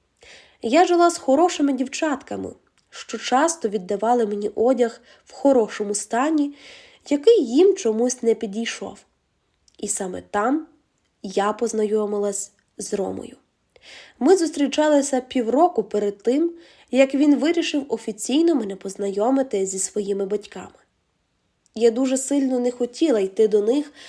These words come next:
адже у мене були порвані та поношені чобітки, через які постійно були мокрі ноги,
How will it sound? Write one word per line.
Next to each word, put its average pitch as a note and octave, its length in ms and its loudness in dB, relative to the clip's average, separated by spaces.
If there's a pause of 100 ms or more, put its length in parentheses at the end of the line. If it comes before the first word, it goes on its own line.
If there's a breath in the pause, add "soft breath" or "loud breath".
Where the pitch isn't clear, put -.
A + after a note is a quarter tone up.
(280 loud breath)
адже A#3 340 0
у C4+ 140 -6
мене C#4+ 340 2
були B3 600 0 (440)
порвані A3+ 580 0
та G#3 100 -12
поношені A#3+ 640 0
чобітки, A#3 580 -8 (720)
через A#3+ 340 2
які D4 480 0 (360 soft breath)
постійно C4+ 580 2
були G3+ 260 -2
мокрі A3 500 0
ноги, A3 400 -6